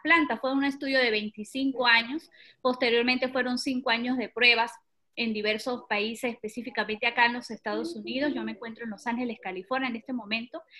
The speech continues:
Y a partir de allí, él empezó a observar cómo si tomabas dos plantas de una misma familia en condiciones diferentes, la una en su estado óptimo y la otra ya terminando su ciclo de vida, ambas,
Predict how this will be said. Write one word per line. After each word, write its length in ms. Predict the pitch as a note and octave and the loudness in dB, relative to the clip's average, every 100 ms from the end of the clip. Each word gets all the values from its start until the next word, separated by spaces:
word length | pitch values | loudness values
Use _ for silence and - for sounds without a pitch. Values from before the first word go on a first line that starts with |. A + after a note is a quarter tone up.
| - - - | -18 -18 -2
Y 100 | C#4 | 4
a 100 | C4+ | 6
partir 400 | C#4 C4 E4 E4+ | 6 4 4 2
de 100 | E4+ | 6
allí, 460 | D#4+ C4+ D4 D#4 - _ _ _ | 6 6 2 0 -4 _ _ _
él 320 | C#4 C#4 D4 C#4+ | 8 8 6 4
empezó 420 | C#4 C4 B3 B3+ | 4 6 4 4
a 60 | E4 | 4
observar 500 | E4 E4 C#4 C#4+ D4 | 6 4 6 4 4
cómo 460 | D#4 C4 A#3+ C#4+ | 2 2 0 -4
si 240 | C#4 C4 B3+ | -4 -6 -4
tomabas 480 | A3+ A#3+ D#4+ G4 D#4+ | -2 2 2 2 2
dos 160 | D#4+ D#4+ | 2 2
plantas 560 | D#4+ D#4 C#4+ B3 A3 A3+ - | 2 4 4 4 2 2 -4
de 140 | G#3+ A3+ | -6 -2
una 200 | C4+ D4+ | 2 4
misma 320 | D4+ D4 C#4 | 4 2 0
familia 640 | - B3 C#4 C#4 G#3+ G3+ G3+ - _ _ | 0 -2 0 0 -2 -4 -6 -12 _ _
en 180 | C4 C4 | 0 2
condiciones 580 | C4 B3+ B3 C#4 C#4+ D4+ | 2 0 0 2 4 4
diferentes, 760 | C4 A#3+ A3+ C#4 C4+ B3+ A3+ | 0 0 4 4 4 0 -2
la 180 | A3+ G3+ | -2 -2
una 220 | A#3 C#4 | 0 2
en 80 | C4+ | 0
su 100 | B3+ | -2
estado 400 | A3 - A#3 B3+ | -6 0 0 0
óptimo 300 | C4 B3 A3+ | -2 -6 -6
y 40 | |
la 120 | G#3 G3 | -4 -6
otra 180 | G#3+ | -4
ya 180 | B3+ B3 | 0 0
terminando 460 | C4 A#3+ G#3 G#3 B3 | 0 -6 -8 -8 -10
su 160 | - | -12
ciclo 300 | A3+ G#3+ A#3 | -16 -12 -6
de 140 | A#3+ A#3+ | 0 0
vida, 300 | A#3 G3+ - - _ - - - _ | 0 -2 -4 -10 _ -20 -20 -20 _
ambas, 540 | D4 E4 D4+ B3+ B3 | 6 8 6 6 6